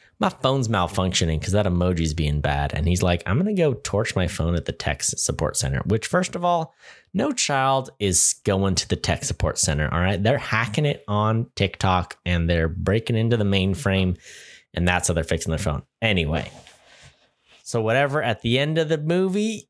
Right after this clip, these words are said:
he emojis the girl he likes, and it's an emoji so hot, so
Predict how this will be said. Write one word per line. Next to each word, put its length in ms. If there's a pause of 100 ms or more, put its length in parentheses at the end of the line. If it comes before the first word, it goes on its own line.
(100)
he 400
emojis 800
the 80
girl 440
he 100
likes, 520 (120)
and 180
it's 180
an 80
emoji 680
so 540 (480)
hot, 540 (140)
so 580